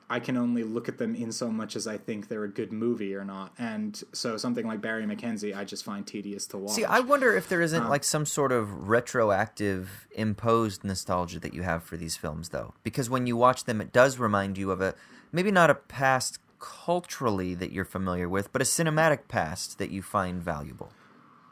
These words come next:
Speaker 2: Does that make sense?
Speaker 1: I think, I sup-, I suppose yes, but it's interesting because I, if you look at the films that I've watched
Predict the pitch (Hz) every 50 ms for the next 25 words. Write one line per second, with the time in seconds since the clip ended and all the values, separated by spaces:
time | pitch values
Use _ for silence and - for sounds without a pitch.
0 | _ - - - - - - 107 135 156 175 165 - 190 202 220 - - 240 240
1 | 247 311 330 311 294 - - - - _ - 208 240 247 240 277 240 - - _
2 | _ _ _ _ - 233 240 233 254 240 311 311 294 220 208 202 214 170 123 117
3 | - - - - - - - - - - - _ - 190 220 208 185 226 233 214
4 | 208 190 - - 127 117 113 143 - 175 156 139 - - - - - 165 185 202
5 | 175 151 - - - - _ _ - 185 185 185 190 196 190 175 190 262 262 -
6 | 233 240 214 190 - - 180 160 160 156 147 - 147 - 127 120 - 113 104 104
7 | 98 95 117 117 - - -